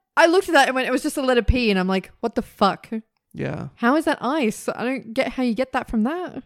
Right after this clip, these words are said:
Speaker 2: Why is it called ice?
Speaker 1: I don't
Speaker 2: I mean, it kinda looks
Speaker 1: fucking,
Speaker 2: like ice,
Speaker 1: yeah.
Speaker 2: actually. Um, yeah, the drug ice, we call it pee.
Speaker 1: That's really weird.
Speaker 2: It is a bit, but
Speaker 1: Hungus.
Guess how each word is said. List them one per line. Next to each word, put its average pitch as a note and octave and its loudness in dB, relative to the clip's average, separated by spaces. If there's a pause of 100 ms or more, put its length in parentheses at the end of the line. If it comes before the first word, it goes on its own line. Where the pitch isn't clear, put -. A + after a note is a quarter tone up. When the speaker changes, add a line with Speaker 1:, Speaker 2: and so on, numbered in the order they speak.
(140)
Speaker 2:
Why D#3+ 0
is D3 -2
it D#3 -8
called E3+ 0
ice? F3+ -2 (300)
Speaker 1:
I G3+ -8
don't A3+ -8
Speaker 2:
I - -6
mean, C3+ -4
it B2 -14
kinda F3 -4
looks E3 -6
Speaker 1:
fucking, G#2 -10
Speaker 2:
like E2+ -6
ice, A3+ -2
Speaker 1:
yeah. A3 -2
Speaker 2:
actually. - -8 (540)
Um, A#2+ -4 (180)
yeah, D#3+ 0
the B2+ -6
drug C3 -2
ice, B2 -4
we C3 -10
call - -12
it - -16
pee. C#3 -10 (160)
Speaker 1:
That's - -10
really G3 -8
weird. A3+ -8 (220)
Speaker 2:
It D#3 -4
is C#3 -8
a - -14
bit, - -10 (180)
but - -16 (180)
Speaker 1:
Hungus. E3+ -2